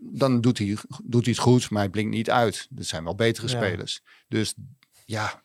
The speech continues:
Speaker 1: je moet zo'n jongen wel de tijd geven. Ik hoor wel dat het een geweldig jongetje is. Nou, dan heb je nog Elias Alson. Die is niet beter dan, eh, Björn Meijer. Eh, ja, ik weet niet. Daar moeten ze nu heel snel over beslissen. Die is gehuurd,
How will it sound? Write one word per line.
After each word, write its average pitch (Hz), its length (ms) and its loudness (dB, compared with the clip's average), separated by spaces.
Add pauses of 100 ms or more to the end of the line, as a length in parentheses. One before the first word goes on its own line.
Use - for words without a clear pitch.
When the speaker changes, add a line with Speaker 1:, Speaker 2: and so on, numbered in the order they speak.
Speaker 1:
je 117 100 -4
moet 135 160 6
zo'n 160 100 8
jongen 135 200 8
wel 123 160 6
de 113 100 2
tijd 95 300 0
geven. 101 260 -8
Ik 110 140 -8
hoor 110 260 4
wel 110 160 6
dat 104 120 0
het - 80 -14
een 95 80 -10
geweldig 98 360 -2
jongetje 87 380 -6
is. 92 180 -12 (720)
Nou, 143 180 4
dan 139 160 6
heb 147 140 6
je 139 100 2
nog 131 260 4
Elias 127 420 6
Alson. 110 600 2 (100)
Die 123 180 2
is 117 100 4
niet 131 180 4
beter 113 360 2
dan, 95 300 0
eh, 90 140 -2
Björn 98 260 0
Meijer. 110 320 0 (460)
Eh, 98 460 -2 (260)
ja, 104 300 -4
ik 120 140 -10
weet 107 140 0
niet. 117 140 0
Daar 117 100 2
moeten 135 200 4
ze 123 80 4
nu 151 200 8
heel 135 240 6 (100)
snel 123 340 2
over 104 200 0
beslissen. 143 440 -2
Die 127 100 -4
is - 60 -4
gehuurd, 117 440 0